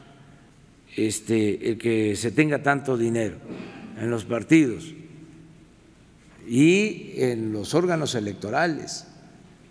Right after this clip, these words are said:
Imagínense un presupuesto de doce mil millones de pesos para el Instituto Electoral y le hacen una disminución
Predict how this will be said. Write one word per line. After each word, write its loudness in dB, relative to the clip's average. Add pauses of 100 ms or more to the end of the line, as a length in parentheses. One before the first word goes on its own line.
(460)
Imagínense 0
un -2
presupuesto -2
de 0
doce 0
mil 4
millones -2
de -2
pesos -6 (1120)
para 0
el 0
Instituto 0
Electoral 0 (960)
y -2
le 2
hacen 2
una 4
disminución 2